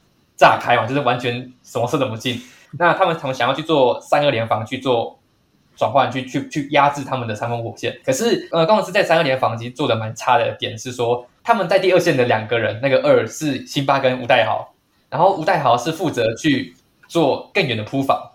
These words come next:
就是为了想要让辛巴去留在禁区啦。那结果一，就立刻就是因为他的协防速度太慢，所以导致三分被射歪。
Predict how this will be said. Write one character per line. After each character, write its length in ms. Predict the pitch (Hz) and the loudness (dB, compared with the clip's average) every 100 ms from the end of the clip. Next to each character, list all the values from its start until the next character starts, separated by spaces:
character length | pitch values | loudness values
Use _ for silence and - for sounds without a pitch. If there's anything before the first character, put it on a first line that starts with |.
| _ | _
就 120 | - | -4
是 80 | 190 | -4
为 160 | 196 185 | 2 2
了 60 | |
想 140 | 139 117 | 2 0
要 60 | |
让 180 | 131 143 | 2 0
辛 200 | 127 131 | 0 -2
巴 120 | 131 | 0
去 440 | 131 139 123 - _ | 0 0 -6 -8 _
留 160 | 123 120 | -4 2
在 240 | 135 113 | 4 4
禁 140 | 131 117 | 0 -8
区 160 | - | -6
啦。 180 | 107 - - _ _ _ | -6 -6 -8 _ _ _
那 100 | - | -4
结 140 | 147 147 | -2 2
果 360 | 160 127 - - _ _ _ _ - | 4 2 0 -14 _ _ _ _ -6
一， 100 | 143 | -6
就 240 | - 180 165 | 0 2 2
立 120 | 185 180 | 0 0
刻 160 | 165 143 | 2 0
就 80 | |
是 160 | 143 139 | -2 -2
因 100 | 143 | 2
为 100 | 143 | 2
他 100 | 143 | 4
的 60 | 127 | 2
协 140 | 120 | 0
防 80 | 120 | -6
速 60 | |
度 80 | 123 | -4
太 120 | 135 | -2
慢， 240 | 120 117 107 | 0 -2 -2
所 140 | 127 | -6
以 20 | |
导 140 | 117 110 | -4 -6
致 160 | 127 | -8
三 160 | 123 120 | -6 -4
分 100 | 120 | -2
被 80 | 123 | -2
射 200 | 117 110 | 0 0
歪。 280 | 110 107 | 0 -2